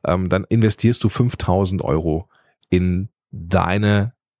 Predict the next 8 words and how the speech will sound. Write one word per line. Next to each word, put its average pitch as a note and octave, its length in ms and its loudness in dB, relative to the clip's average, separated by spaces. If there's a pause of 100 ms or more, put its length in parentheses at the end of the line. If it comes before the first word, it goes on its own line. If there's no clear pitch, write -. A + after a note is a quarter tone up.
(220)
ja, G2+ 140 2
in F#2 160 2
deine G#2 160 2
Fortbildung, G#2 580 0
dass F#2 220 -6
du F#2+ 80 -10
dir F#2 200 0
selber, A2 680 2